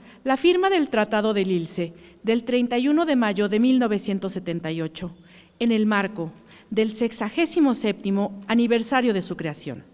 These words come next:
Para la comunidad educativa de la región, esta fecha es muy significativa, ya que marca el momento en el que el ilce se transforma y actualiza a las necesidades de los nuevos tiempos,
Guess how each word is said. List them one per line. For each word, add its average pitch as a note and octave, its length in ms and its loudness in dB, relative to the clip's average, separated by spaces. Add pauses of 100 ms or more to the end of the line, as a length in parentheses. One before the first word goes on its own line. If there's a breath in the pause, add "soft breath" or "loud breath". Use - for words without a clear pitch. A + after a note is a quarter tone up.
(1200 loud breath)
Para G3 160 0
la G3 140 2
comunidad G3 480 0
educativa G#3+ 560 0
de G3 80 0
la F3 100 0
región, F3+ 540 -2 (440 loud breath)
esta F4+ 300 2
fecha C4 300 2
es A3 80 0
muy A#3+ 160 4
significativa, F3 880 -4 (480 soft breath)
ya C4 160 0
que E4 140 2
marca A3+ 480 2 (340 loud breath)
el B3 120 4
momento D4 380 4
en D#4 120 6
el B3 160 2
que G#3+ 80 0
el G3+ 100 0
ilce F#3 440 -4 (300 loud breath)
se B3 200 2
transforma D4+ 580 2
y E4+ 80 4
actualiza A3+ 560 0
a A3+ 40 2
las G3+ 180 0
necesidades G#3 640 -2
de A3 80 0
los F#3+ 180 -2
nuevos F#3+ 320 -2
tiempos, E3 560 -6